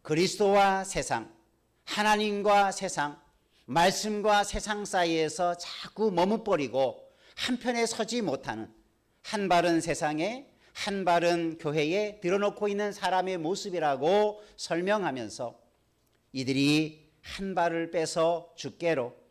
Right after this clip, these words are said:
세상에서 발을 빼서 하나님께로 온전히 옮길 것을 설교하기도 했습니다. 오늘 저와 여러분의 모습을 한번 돌아보면서 오늘 말씀에서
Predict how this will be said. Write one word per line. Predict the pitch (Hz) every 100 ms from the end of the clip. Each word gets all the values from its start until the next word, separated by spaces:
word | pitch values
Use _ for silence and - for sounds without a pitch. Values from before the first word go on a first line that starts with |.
| _ _ _ _ -
세상에서 | 220 214 202 196 208 196
발을 | 170 170 196
빼서 | 196 175 165 180 175 170 -
하나님께로 | - 214 220 220 214 202 196 196
온전히 | 160 190 190 208 202
옮길 | 190 147 151 156 156
것을 | 123 110 147 160 131 113 - -
설교하기도 | - 175 147 139 123 113 110 123 151 151
했습니다. | 156 143 107 - _ _ _ _ _ _
오늘 | - 123 127 117 117
저와 | 117 120
여러분의 | 120 120 120 113
모습을 | 117 113 120 117 110
한번 | 117 113 113
돌아보면서 | 113 120 110 107 107 104 110 151 214 - - -
오늘 | 127 139 147 151
말씀에서 | 131 135 131 - 170 160 107 - 98